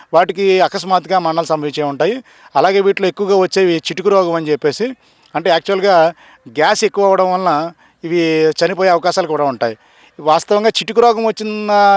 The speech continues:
జాతి, తా-, దాఖలాలు అయితే చాలా తక్కువగానే ఉంటాయి. కాకపోతే వీటన్నిటికీ వ్యాక్సినేషన్ ఉంటాయి, నాలుగు రకాలు. బ్లూ టంగ్ అనేది నీలినాలుక వ్యాధి, సాధారణంగా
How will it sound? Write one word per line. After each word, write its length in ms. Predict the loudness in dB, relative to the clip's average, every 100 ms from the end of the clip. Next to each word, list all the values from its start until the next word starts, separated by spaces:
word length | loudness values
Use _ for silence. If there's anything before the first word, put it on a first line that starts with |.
| 2
జాతి, 440 | 2 2 2 0 0
తా-, 380 | 0 0 0 2
దాఖలాలు 360 | 0 2 2
అయితే 120 | 2 0
చాలా 160 | -2 -2
తక్కువగానే 380 | -4 -2 0
ఉంటాయి. 380 | -2 -2 -4 -4 _ _ _
కాకపోతే 360 | 0 0 0 -4
వీటన్నిటికీ 520 | -2 -2 -4 -8 -4
వ్యాక్సినేషన్ 540 | -2 -2 -4 -8 -8
ఉంటాయి, 220 | -10 -8 -2
నాలుగు 240 | -2 -2
రకాలు. 300 | -4 -4 -6 _ _ _ -14
బ్లూ 160 | -6 -2
టంగ్ 280 | 0 0 0
అనేది 380 | -2 -2 -2
నీలినాలుక 420 | -2 -2 0 0 0
వ్యాధి, 320 | 0 0 -4 -6 _ -10
సాధారణంగా 880 | -2 0 0 -4 0 2 4 4